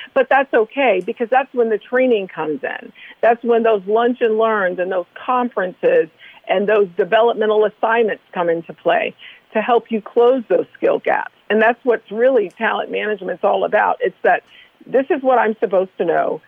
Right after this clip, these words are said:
This is what I deliver. This is what I don't know. And now help me, organizational leaders, to partner to close those gaps so we can optimally perform and deliver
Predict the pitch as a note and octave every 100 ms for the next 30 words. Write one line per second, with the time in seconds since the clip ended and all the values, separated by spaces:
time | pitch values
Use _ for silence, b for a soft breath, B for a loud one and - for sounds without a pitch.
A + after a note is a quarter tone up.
0 | - B3 C4 C#4 B3+ A3+ G3 F#3 E3+ D3
1 | D3 D#3+ b b - C4+ D#4 C4+ A3+ F#3+
2 | E3 A3 A3+ - E3+ F3 E3 - G3+ F3+
3 | - _ - G#3 D4+ A3 B3 G#3+ E3+ F#3
4 | F3+ F3+ F3+ F3+ - F#3 E3+ F3+ F3 F#3
5 | - - F3+ - C#4+ C#4 G3 F3+ B B
6 | - G#3+ - C4 F4+ A4 - F#3 D#3+ F3+
7 | F3+ - _ b - A#3+ A#3+ B3 - F3+
8 | G#3+ A3+ G#3 G3 F#3+ - F3+ - G3 F3
9 | F3 - F#3+ F3 G3+ F#3 E3+